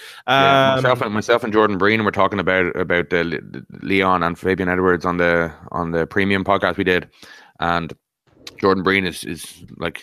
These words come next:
Speaker 1: the second I mentioned Fabian, he was like, "Can we just talk about Fabian and Leon for ten minutes?" <laughs> So it's, it's, it's, it's catching on. Like, people are taking notice. I know Jordan Breen's obviously,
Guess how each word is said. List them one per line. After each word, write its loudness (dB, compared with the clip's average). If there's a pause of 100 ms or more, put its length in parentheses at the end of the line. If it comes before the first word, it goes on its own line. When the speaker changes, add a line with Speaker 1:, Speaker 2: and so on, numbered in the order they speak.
(120)
Speaker 1:
the -10
second -2
I 2
mentioned -2
Fabian, 0
he -2
was -2
like, -2
"Can -6
we 0
just -4
talk -4
about -4
Fabian 0
and -4
Leon 2
for -6
ten -2
minutes?" -2
<laughs> -4
So 4
it's, 2
it's, -6
it's, -10 (360)
it's -12
catching -4
on. 4
Like, 0
people -4
are 0
taking -2
notice. 2
I -2
know -2
Jordan -2
Breen's -2
obviously, -4